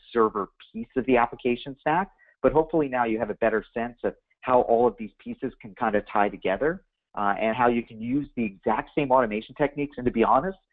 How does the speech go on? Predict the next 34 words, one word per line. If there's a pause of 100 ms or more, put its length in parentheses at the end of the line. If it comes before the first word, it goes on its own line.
(200)
the
same
ones
that
your
web
application
teams
are
using (380)
for (260)
the
actually
building
and
running (120)
their (100)
stuff
in
the
cloud, (260)
you
can
insert
your
security
controls.
You
can
automate
security
testing. (340)
Uh, (120)
if